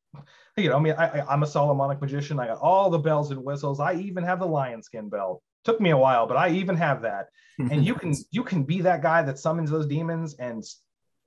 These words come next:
Speaker 1: even you, you, maybe you're one of the ones who can even see 'em. And you'll be sitting there staring across the circle at them, be like, assume a comely form, and then be too scared to ask her what you want. And I have been there.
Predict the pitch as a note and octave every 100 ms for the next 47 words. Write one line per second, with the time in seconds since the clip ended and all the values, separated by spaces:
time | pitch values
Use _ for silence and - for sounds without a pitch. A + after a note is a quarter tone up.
0 | _ - A3 A#3+ A3 F3+ D#3 G3+ F3 D#3+
1 | A#3+ B3+ B3 A#3 G#3 G#3 F3+ D3 D#3 D3
2 | - B2+ G2+ F2+ - _ _ _ _ _
3 | _ D#3 C#3+ C3+ B2 - _ _ _ _
4 | _ _ _ D3 D3 C#3 - A3 F#3 F#3
5 | D3+ D#3+ E3+ E3+ D3 E3 D3 C#3+ D#3+ D3+
6 | D#3 D3+ D#3 D3 D3 C#3+ _ _ _ B2+
7 | A2+ G2+ - G#3 F#3+ D3 E3+ E3 D3 E3
8 | D#3 D3+ C#3+ B2 B2 A#2 A2+ - E3 D3+
9 | C#3 B2 A#2 A2 G2+ F#2+ - C#3 F#2+ -
10 | _ _ _ _ _ D#3 E3+ G#3 F3+ D3+
11 | G3 F#3 A#2+ F2 -